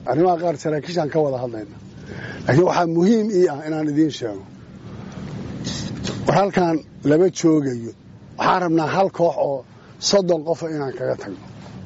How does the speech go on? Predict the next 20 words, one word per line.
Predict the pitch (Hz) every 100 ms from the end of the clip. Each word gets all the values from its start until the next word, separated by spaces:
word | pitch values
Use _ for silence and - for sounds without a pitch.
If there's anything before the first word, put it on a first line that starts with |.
| - - -
Soo | -
xero | - 175 226
weyn | 233 233
maa | 220 185
xeradan. | 151 202 196 117 - - - - - - - -
Soddon | - - 220 202 190
qof | 208 175
baan | 190 175
rabnaa | 175 180
inay | 190 185
noqoto | 170 147 -
ciidanka | 160 196 170 151
lagaga | 160 156 180
tegi | 170 151
doono | 139 147 139
halkan. | 135 127 - - - - - -
In | 190
la | 185
socdaan | 160 151 165 151
rabaa, | 120 120